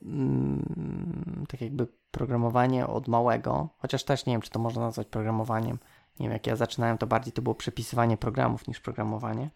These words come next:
E, to było takie fajne eksperymentowanie, tak? Wiesz, masz, masz jakąś aplikację, nie, nie do końca wszystko rozumiesz. Ja tam pamiętam, w Basicu to były jakieś tam,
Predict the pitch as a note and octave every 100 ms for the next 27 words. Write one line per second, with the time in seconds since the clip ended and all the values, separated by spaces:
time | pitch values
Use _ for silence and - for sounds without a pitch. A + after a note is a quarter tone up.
0 | - _ - - A#2 A2+ A2+ A#2 A#2+ B2+
1 | C3 _ - E3+ - - - G#3+ G3 F#3+
2 | F#3+ F#3 F3+ F#3 - - - - - E3
3 | D3+ D3+ D3 C3+ C3+ A2+ B2 - C3 -
4 | _ _ _ - - A#2+ A#2+ - B2 B2
5 | - A#2+ A#2 - G#2+ - C3+ - B2+ B2
6 | B2 A#2+ C3 D3+ C#3 - - A#2 A2+ B2
7 | C#3+ - - A#2 A#2+ A#2 A#2 A2+ - -
8 | - - - - - B2 A#2+ A2+ A#2 A#2
9 | - - C3 A2+ G#2+ - - A2 G#2+ G#2+
10 | A#2